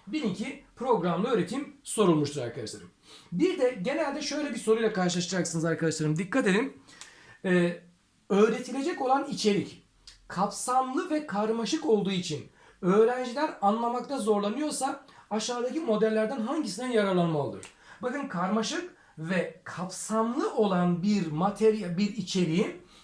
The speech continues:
ben küçük birimlere bölersem öğrencim anlamakta zorlanmayacaktır. Yani,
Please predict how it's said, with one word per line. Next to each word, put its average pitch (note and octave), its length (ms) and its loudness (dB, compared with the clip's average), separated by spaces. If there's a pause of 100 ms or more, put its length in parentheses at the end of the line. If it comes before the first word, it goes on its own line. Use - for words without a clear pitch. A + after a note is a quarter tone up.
(100)
ben A3+ 380 0 (220)
küçük G#3+ 480 -4
birimlere F#3+ 580 0
bölersem A#3 640 0 (200)
öğrencim G#3+ 520 0 (160)
anlamakta F#3 500 0
zorlanmayacaktır. C3 840 -2 (240)
Yani, A#3 400 2